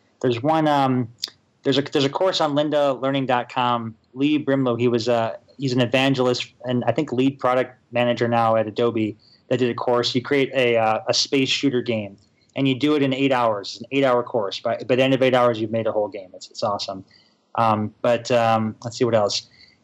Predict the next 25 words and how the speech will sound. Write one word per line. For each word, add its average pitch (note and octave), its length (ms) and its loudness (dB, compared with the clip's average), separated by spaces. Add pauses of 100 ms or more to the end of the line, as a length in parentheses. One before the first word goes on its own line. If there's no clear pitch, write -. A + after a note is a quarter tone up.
(160)
You've B2 200 -2
got A#2+ 360 0 (340)
Flash. C#3+ 680 0
Um, A#2 380 0
Unity D#3 580 0 (120)
has B2 160 0
got, C3 400 0
obviously, C3 340 2
a A#2+ 40 -2
ton B2+ 180 -4
of A#2+ 80 -2
tutorials. B2 400 0
If A2+ 60 -6
you're A#2+ 80 -2
looking B2 200 -2
to A#2+ 60 -2
do A#2+ 220 2
more A#2+ 200 2
of, A#2+ 80 0
like, A2+ 120 2
a G#2+ 60 -6
three A#2+ 240 0
D B2 140 2
style B2 360 2
game, B2+ 400 -2